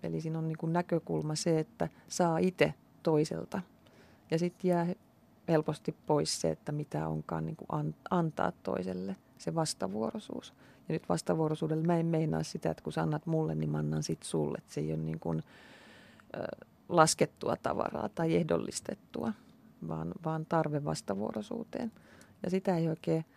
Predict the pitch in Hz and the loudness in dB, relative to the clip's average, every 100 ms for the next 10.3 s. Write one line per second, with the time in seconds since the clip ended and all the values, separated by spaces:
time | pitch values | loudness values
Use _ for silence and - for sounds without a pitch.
0 | - - - 180 175 160 - - - 170 | -20 -16 -4 -2 0 0 0 0 0 -2
1 | 170 165 - - 85 85 - 170 - 202 | -4 -4 -4 0 0 0 -4 -8 -6 -2
2 | 190 180 175 - 165 - - - - 170 | 0 2 0 0 -4 -4 -20 -10 -2 -2
3 | 170 165 165 - 170 165 165 165 175 175 | 0 -2 -2 0 0 2 -2 0 -2 -2
4 | - - - 170 - - - 170 160 165 | -2 0 0 -2 -4 -8 2 4 4 2
5 | 160 - 170 165 - 160 147 147 156 160 | 0 -2 -2 0 6 8 8 4 2 0
6 | - - 175 - 202 - - - - 156 | -2 -2 0 0 0 -4 -18 -6 -2 0
7 | - - - 62 67 - 160 - - - | 0 -2 -2 -2 -2 -4 -6 -10 -20 -20
8 | - - 190 - - 156 156 160 151 147 | -18 -2 -2 -2 -8 -6 -6 -6 -6 -6
9 | 156 - - 175 - - - - - - | -8 -6 -6 -6 -8 -20 -20 -20 -20 -8
10 | 180 156 | -4 -4